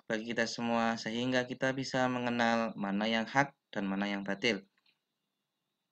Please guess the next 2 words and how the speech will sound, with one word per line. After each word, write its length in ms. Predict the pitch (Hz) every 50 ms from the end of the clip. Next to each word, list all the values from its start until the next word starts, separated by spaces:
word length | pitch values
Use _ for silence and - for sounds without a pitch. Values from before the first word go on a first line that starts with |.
| _ - - - - - - - - - - - - _ _ _ - - _ _ _ _ _ _ _ _ _ _ _ _ _ _ _ _ _ _ _ _ _ _ _ - -
Kali 320 | 143 143 160 170 180 196
ini 400 | 202 202 202 208 202 202 202